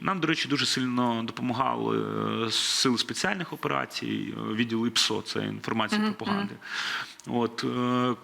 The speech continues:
Speaker 1: і наразі ми маємо три терабайти матеріалу, це рік роботи. Має, що, е, е, два тижні на місяць ми їздили по зо-, по лінії і знімали інтерв'ю з військовими.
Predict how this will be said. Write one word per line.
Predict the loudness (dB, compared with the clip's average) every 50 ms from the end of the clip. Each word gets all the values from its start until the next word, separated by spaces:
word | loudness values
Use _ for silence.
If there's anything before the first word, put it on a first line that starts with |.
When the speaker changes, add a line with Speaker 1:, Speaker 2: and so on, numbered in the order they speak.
| -10 -16 -16 -18 -14 -10 -8 -6 -4 -2
Speaker 1:
і | 0 2 4
наразі | 4 4 2 2 0 -2 -2 0
ми | 0 2
маємо | 4 4 4 4 4 2 2 2 2 2 2
три | 2 2 2 2
терабайти | 2 2 0 0 2 2 2 2 2 0 -2
матеріалу, | -2 -2 0 0 2 2 2 2 2 2 2 0 -2
це | 0 2 4 4 4
рік | 4 4 4 4 4 2 2 0
роботи. | 0 0 2 2 2 2 2 0 -4 -6 -6 -10 -18 -20 -20 -20 -20 -20 -20 -20 -20 -20 -20 -20 -20 -12 -2
Має, | 0 2 2 4 4 2 2 2
що, | 2 4 4 4 4 2 2 2 4 4 4 4 2 0 -2 -8 -12 -14 -14 -10 -4 0 2
е, |
е, | 2 2 2 0 -2 -8 -10 -8 -4 0 2 2 4 4
два | 4 2 2 0
тижні | 2 2 4 4 4 4 4 4
на | 4 4 2 2
місяць | 4 4 4 4 2 0 0 0
ми | 2 4
їздили | 6 6 4 4 4 4 2 4
по | 2 2 0
зо-, | 2 2 0 0
по | 0 2 2
лінії | 2 2 2 0 0 0 -2 -4 -8 -12 -18 -20 -8 -2
і | 0 0
знімали | 2 2 2 2 4 4 4 2 0
інтерв'ю | 0 0 0 0 2 2 2
з | 2 2
військовими. | 2 0 0 0 -2 -4 -4 -6